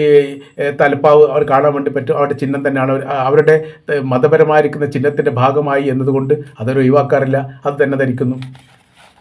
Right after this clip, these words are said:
അപ്പോൾ മതവിശ്വാസപ്രകാരം ഇത് മുമ്പ് തന്നെ സ്വാതന്ത്ര്യത്തോടനുബന്ധിച്ച് തന്നെ പല വിഷയങ്ങളുണ്ടായിരുന്നു. സിഖുകാരുടെ തലപ്പാവും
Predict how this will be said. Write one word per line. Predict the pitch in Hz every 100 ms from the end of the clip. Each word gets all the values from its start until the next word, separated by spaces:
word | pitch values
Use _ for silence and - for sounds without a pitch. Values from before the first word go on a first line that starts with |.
| - _ - - 151
അപ്പോൾ | 175 170
മതവിശ്വാസപ്രകാരം | - 226 - 214 190 190 180 165 170
ഇത് | 160
മുമ്പ് | 151 160 190
തന്നെ | 147 123
സ്വാതന്ത്ര്യത്തോടനുബന്ധിച്ച് | 127 131 156 156 175 156 156 170 170 165
തന്നെ | 156 151
പല | 151
വിഷയങ്ങളുണ്ടായിരുന്നു. | 135 151 151 147 139 135 139
സിഖുകാരുടെ | 143 127 143 143
തലപ്പാവും | 135 123 139 135